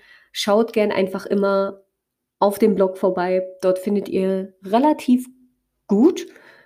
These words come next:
ähm, die, ja, die Blogartikel zu, zu meinen Reisen. Also die sind eigentlich relativ aktuell, auch wenn ich mir da in den letzten Wochen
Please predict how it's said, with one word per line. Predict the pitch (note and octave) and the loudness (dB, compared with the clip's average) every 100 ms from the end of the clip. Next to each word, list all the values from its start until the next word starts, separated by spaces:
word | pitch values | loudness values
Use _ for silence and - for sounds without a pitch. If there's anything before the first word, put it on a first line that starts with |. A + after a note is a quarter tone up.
| _ _ | _ _
ähm, | A3 A3 A3 A3 A3 | 2 4 4 2 2
die, | A3 G#3 G#3 G#3+ G#3+ A3 A3+ - _ _ _ _ _ _ _ _ _ _ _ _ _ | 2 2 2 4 4 0 -4 -14 _ _ _ _ _ _ _ _ _ _ _ _ _
ja, | G#3+ | 0
die | G3 G3 | 0 2
Blogartikel | G#3+ A#3+ A#3+ A3+ A3 | 0 2 0 0 0
zu, | G#3 - G#3 G3 F#3+ | 0 0 0 2 0
zu | F#3+ - G3 F#3+ | -4 -4 0 0
meinen | G3 F#3+ | 0 0
Reisen. | F#3+ F3 F3+ F3 D#3+ | -2 -2 -4 -4 -4
Also | F3 F3+ | -2 -2
die | F3 | 0
sind | G3+ G#3+ - - | 0 -2 -8 -6
eigentlich | F#3+ B3 C4+ G#3 A3+ - - | -2 -2 -2 -2 -2 -4 -6
relativ | G3+ F#3+ G3 F#3 | 0 0 -2 -8
aktuell, | - - - E3+ E3+ G#3 - _ _ _ _ _ - - | -10 -10 -6 -4 -2 -4 -12 _ _ _ _ _ -20 -4
auch | G#3+ | -2
wenn | F#3 F#3 | 2 0
ich | F#3 | 2
mir | E3+ | 0
da | E3+ E3+ | 2 2
in | |
den | F3 F3 | 2 2
letzten | E3+ - F3+ | 0 -2 -2
Wochen | F3 F3+ F#3 | -2 -2 -2